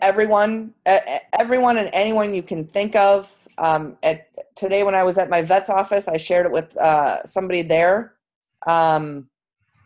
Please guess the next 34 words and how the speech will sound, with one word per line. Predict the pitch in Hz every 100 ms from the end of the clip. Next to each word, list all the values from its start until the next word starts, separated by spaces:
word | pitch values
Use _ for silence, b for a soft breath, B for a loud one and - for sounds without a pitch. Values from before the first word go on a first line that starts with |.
| _
you | 202
just | 190 220 -
keep | 269 214
sharing | - - 208 208
with | 196 190
everybody. | 185 180 156
Keep | - - 208 - -
business | 220 226 220
cards | - 214 202 196
on | 180
hand | 196 185 180
at | 156
all | 151 160
time, | - 180 190 208 233 240 _ _ _ -
at | 170
all | - 175
times. | 175 202 190 202 220 240 - _ _ _ _ -
Uh, | 165 160
I | - 160
learned | 180 190 185
something | 202 208 196
in |
another | 185 180 185
training | 185 196 196 190
video | 196 196
that | 185 160
as | 160 -
soon | 196
as | 208 190 180
they | 180
started | 185 185 180 170
carrying | - 185 185 185
around | 180 165
the | 147